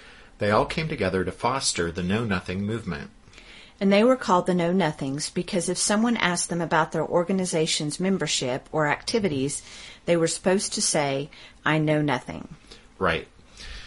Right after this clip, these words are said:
Speaker 1: The movement advocated nativist policies. That is, policies such as allowing only native-born Americans to hold public office, toughening the requirements for citizenship,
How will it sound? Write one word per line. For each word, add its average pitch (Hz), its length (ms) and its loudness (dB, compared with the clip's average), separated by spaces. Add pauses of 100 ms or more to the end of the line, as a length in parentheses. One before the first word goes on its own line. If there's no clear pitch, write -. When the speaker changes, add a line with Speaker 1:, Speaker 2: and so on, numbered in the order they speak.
(200)
Speaker 1:
The 107 80 0
movement 143 460 -2
advocated 101 720 -4
nativist 104 680 -2
policies. 90 840 -4 (420)
That - 180 0
is, 110 340 0 (140)
policies 110 560 0
such - 240 -4
as 92 120 -4
allowing 90 420 -2
only 85 260 -6
native-born 95 760 -2
Americans 87 680 -4
to 85 100 -6
hold 90 260 -4
public 95 380 -4
office, 82 640 -2 (460)
toughening 117 420 -4
the 117 80 -2
requirements 98 600 0
for - 160 -4
citizenship, 82 880 -4